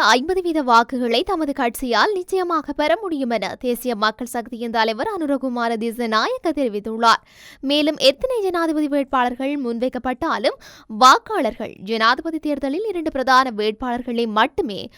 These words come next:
மையப்படுத்துவார்கள் என்றும் அவர் குறிப்பிட்டுள்ளார். இந்த நிலையில் இரண்டு பிரதான வேட்பாளர்களுக்கு இடையே தேசிய மக்கள் சக்தி இருப்பதாக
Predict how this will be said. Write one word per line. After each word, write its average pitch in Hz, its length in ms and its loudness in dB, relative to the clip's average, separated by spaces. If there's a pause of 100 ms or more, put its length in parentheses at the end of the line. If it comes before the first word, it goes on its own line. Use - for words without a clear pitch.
(300)
மையப்படுத்துவார்கள் 330 960 0
என்றும் 277 420 -6
அவர் 277 300 2
குறிப்பிட்டுள்ளார். 226 680 -4
இந்த 220 160 -6
நிலையில் 233 400 -6 (280)
இரண்டு 381 320 -4
பிரதான 339 380 -4
வேட்பாளர்களுக்கு 262 720 -4
இடையே 226 280 -4
தேசிய 339 360 -4
மக்கள் 262 340 -6
சக்தி 254 260 -8
இருப்பதாக 226 640 0